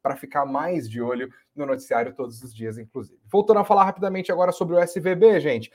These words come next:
O presidente dos Estados Unidos também foi a público, avisou que o sistema bancário dos Estados Unidos é seguro. Vai na paz, vai na paz. E as empresas brasileiras, especialmente as que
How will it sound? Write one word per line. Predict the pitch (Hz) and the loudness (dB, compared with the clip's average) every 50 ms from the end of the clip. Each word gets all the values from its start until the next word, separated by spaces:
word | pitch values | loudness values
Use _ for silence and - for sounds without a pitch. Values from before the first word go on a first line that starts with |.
| - - _ - | -20 -20 _ -14
O | - | -6
presidente | - 190 185 165 160 196 190 - | -2 0 0 0 0 -2 -2 -2
dos | 185 180 165 | -4 -4 -6
Estados | 160 - - 175 165 165 151 | -6 -4 0 0 0 0 0
Unidos | 156 160 170 180 180 - - - | -2 -4 -4 -4 -4 -6 -4 0
também | - 214 208 196 156 131 127 147 156 196 247 269 294 | 0 2 2 2 0 0 4 4 4 4 4 2 0
foi | 277 - - - - - 151 165 202 233 247 262 | -4 -6 -12 -14 -6 -2 2 4 8 10 10 10
a | 247 233 | 8 6
público, | - - 170 170 180 175 185 185 180 - 202 - _ _ _ - | 0 -2 -4 -4 -4 -4 -6 -8 -6 -8 -8 -10 _ _ _ -2
avisou | 143 147 147 160 151 170 | -2 -2 0 0 -4 -4
que | 170 170 | -6 -8
o | |
sistema | - - 180 170 165 | -6 -4 -2 0 0
bancário | 160 170 165 156 - 165 160 160 160 | 0 -2 -2 0 0 0 0 0 -2
dos | 147 156 147 | -4 -6 -8
Estados | - - 151 147 143 | -4 -2 -2 -2 -2
Unidos | 170 180 160 127 131 | -4 -6 -4 -2 -2
é | 160 170 | -2 -2
seguro. | 170 - - 233 190 160 175 190 214 220 220 214 202 185 143 110 104 98 98 | -2 -6 -6 -6 -4 -4 0 2 4 6 6 8 6 6 4 2 -2 -4 -2
Vai | 120 143 165 185 | 0 2 2 2
na | 180 202 208 208 | 0 0 -4 -4
paz, | 208 - 165 151 147 131 110 107 101 | -4 -2 -2 0 0 0 -2 -4 -6
vai | 104 131 147 | -6 -6 -4
na | 165 180 | -4 -4
paz. | 180 - 147 127 113 104 95 - - _ _ _ _ _ - | -4 -2 0 0 0 0 -2 -8 -16 _ _ _ _ _ 0
E | 165 | 2
as | 175 170 | 2 4
empresas | 208 208 214 196 190 175 165 | 2 0 -2 -4 -4 -4 -2
brasileiras, | 160 175 170 165 165 160 160 190 208 202 175 143 123 123 | 0 0 0 0 -2 -2 -2 -2 0 2 2 0 0 -2
especialmente | 120 - - 160 156 160 151 143 143 - | -6 -14 -12 -12 -10 -10 -10 -12 -10 -10
as | 139 - | -10 -12
que | _ - 160 - | _ -20 -20 -20